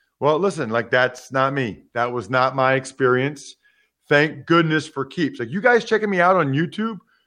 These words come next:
youtube dot com slash Ross Tucker N F L, you can see, I mean, I, I, my hair looks pretty good. Now, I got that bald spot back there, but Keeps has done an unbelievable job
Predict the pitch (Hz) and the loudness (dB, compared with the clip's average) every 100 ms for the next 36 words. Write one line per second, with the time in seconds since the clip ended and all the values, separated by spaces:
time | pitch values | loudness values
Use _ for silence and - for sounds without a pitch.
0 | _ 113 123 180 - 196 143 175 139 - | _ -10 -4 -4 -2 -6 0 2 0 -2
1 | 151 156 202 247 _ _ _ - - 160 | -2 0 -2 -8 _ _ _ -12 0 4
2 | 160 - 139 147 156 - 170 170 160 156 | 2 0 2 2 2 0 -2 -2 -2 0
3 | 156 151 143 190 208 _ _ _ 180 277 | -2 0 0 0 -4 _ _ _ -8 -6
4 | 359 320 - 285 190 160 160 165 165 - | -4 -6 -6 0 0 2 0 -2 -4 -8
5 | _ - 165 - - 185 - 165 240 330 | _ -6 -6 -6 -4 -4 -2 -2 0 -2
6 | 339 240 226 226 - 220 185 127 220 160 | -2 0 -2 -2 -4 -2 -2 2 2 4
7 | 151 175 202 208 143 185 214 233 - 160 | 2 4 2 2 2 4 4 2 2 -2
8 | 139 143 139 156 135 156 156 - 262 302 | 2 0 0 -2 2 0 -2 -8 -6 -6
9 | 311 220 202 170 - 170 220 240 185 190 | -10 -4 -2 -2 -2 -4 0 2 2 2
10 | 185 160 113 131 131 180 | -2 -4 -2 0 2 2